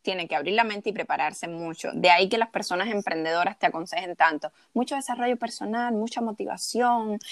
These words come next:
Eh, expande tu mente escuchando personas que han llegado donde tú quieres estar. Mira a ver el, el, el camino que ellos han recorrido. Busca modelos a seguir. Sigue esos modelos. Mira a ver qué han hecho. O sea, es una constante revisión y revisión de otras personas que lo han logrado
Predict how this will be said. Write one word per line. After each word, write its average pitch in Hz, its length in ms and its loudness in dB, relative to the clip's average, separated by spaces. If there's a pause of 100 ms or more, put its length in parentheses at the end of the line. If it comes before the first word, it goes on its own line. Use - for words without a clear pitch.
(200)
Eh, 196 300 6
expande 247 600 2
tu 208 120 2
mente 233 280 0
escuchando 214 420 -4
personas 220 400 0
que - 100 0
han 208 100 2
llegado 196 240 8
donde 202 180 2
tú 196 120 -4
quieres 202 280 -4
estar. 214 500 6 (220)
Mira 254 300 6
a 233 40 8
ver 247 140 4
el, 220 160 0
el, 202 220 2
el 190 180 0
camino 220 400 0
que 202 100 -2
ellos 202 180 -2
han 196 120 -4
recorrido. 190 760 2 (220)
Busca 233 420 4
modelos 196 380 0
a 208 80 -4
seguir. 208 600 2 (180)
Sigue 247 520 6
esos 208 240 -4
modelos. 185 460 2
Mira 240 200 -2
a - 40 -2
ver 294 100 -4
qué 269 100 -4
han 262 100 0
hecho. 269 260 -2
O - 40 -16 (200)
sea, 240 280 8
es 226 140 6
una 254 240 -2
constante 214 560 -2
revisión 202 720 -2
y 233 100 -6
revisión 196 460 -2
de 175 80 -2
otras 180 180 -4
personas 214 400 -6
que 202 100 -6
lo 175 80 -2
han 170 80 -6
logrado 180 380 4